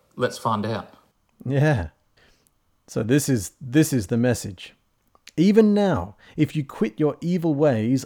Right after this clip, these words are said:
Speaker 2: I will let you stay in your own land. But don't be fooled by those who promise you safety simply because the Lord's temple is here. They chant, 'The Lord's temple is here.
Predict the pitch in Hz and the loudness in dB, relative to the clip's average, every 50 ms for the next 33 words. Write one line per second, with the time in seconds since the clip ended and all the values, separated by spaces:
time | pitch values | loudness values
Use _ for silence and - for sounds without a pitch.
0 | - _ - 127 135 131 123 120 117 131 143 - 120 120 - - - 139 131 123 | -8 _ -2 -2 0 0 0 0 0 0 -2 -2 -4 -8 -8 -8 -4 -2 -2 -2
1 | 107 98 95 98 104 107 110 107 101 104 113 113 104 92 80 85 92 - _ _ | -2 -4 -4 -4 -4 -4 -4 -4 -4 -2 -2 -2 -4 -4 -6 -10 -14 -18 _ _
2 | _ _ _ _ _ - _ _ 139 110 - 165 185 185 202 185 - - 185 214 | _ _ _ _ _ -20 _ _ -2 4 6 6 6 6 2 -2 0 2 2 4
3 | 220 185 135 107 95 131 123 117 131 135 131 123 - 135 123 - 147 156 147 135 | 4 4 4 2 2 0 0 2 4 4 2 2 0 -2 -2 0 0 0 0 0
4 | - - 131 117 - - 160 175 185 - - - 107 98 - 143 139 135 135 120 | -2 -4 -6 -6 -4 -4 -2 -2 -2 -4 -6 -8 -10 -6 -4 -6 -4 -2 -2 -2
5 | 117 120 - - 135 127 113 - - 117 113 131 143 135 123 107 - - - - | -4 -4 -4 -2 -2 -2 -2 -2 -4 -2 0 0 2 0 0 -2 -4 -10 -8 -6
6 | 139 170 185 - 117 107 104 101 - - 107 - - - 131 139 - - - - | -4 -4 -4 -4 -6 -10 -10 -12 -12 -12 -12 -12 -12 -14 -16 -16 -18 -20 -20 -20
7 | 135 - 156 165 - - 165 156 147 135 - - - _ _ _ _ _ _ _ | -2 2 2 2 4 4 4 4 4 2 -2 -6 -16 _ _ _ _ _ _ _
8 | _ 185 185 190 196 190 180 160 131 - - 185 190 147 - 156 156 143 131 - | _ 2 4 6 6 6 4 2 0 0 0 2 2 2 2 0 0 0 0 0
9 | 196 214 165 104 95 - - | 0 0 0 0 -2 -6 -12